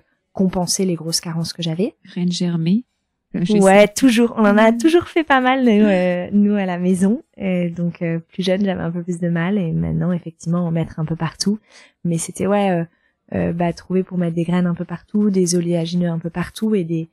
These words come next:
Speaker 1: euh, et des plats qui donnent un peu plus envie, euh, au quotidien, et, et repenser, ouais, euh, toute cette alimentation sans la restriction, sans, euh, euh, mais plus pour comprendre, bah voilà, telle chose je peux le manger parce qu'il y a ça, telle chose, euh,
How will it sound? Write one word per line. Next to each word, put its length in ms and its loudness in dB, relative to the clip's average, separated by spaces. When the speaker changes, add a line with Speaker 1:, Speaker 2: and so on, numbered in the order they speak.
Speaker 1:
euh, 120 -2
et 140 -2
des 140 -6
plats 240 -6
qui 160 -14
donnent 240 -2
un 320 -4
peu 80 -20
plus 220 -4
envie, 260 2
euh, 300 -2
au 100 -2
quotidien, 580 -2
et, 280 -2
et 40 2
repenser, 560 0
ouais, 240 -2
euh, 220 -6
toute 180 -14
cette 160 -4
alimentation 640 -2
sans 160 0
la 120 2
restriction, 760 -2
sans, 400 -2
euh, 180 -2
euh, 260 -2
mais 140 0
plus 220 -2
pour 200 -10
comprendre, 380 0
bah 120 -2
voilà, 320 -4
telle 200 -6
chose 220 -4
je 80 -2
peux 160 -6
le 60 -2
manger 280 -4
parce 200 -10
qu'il 120 -8
y 60 -6
a 60 -8
ça, 320 -4
telle 200 -6
chose, 360 -4
euh, 120 -2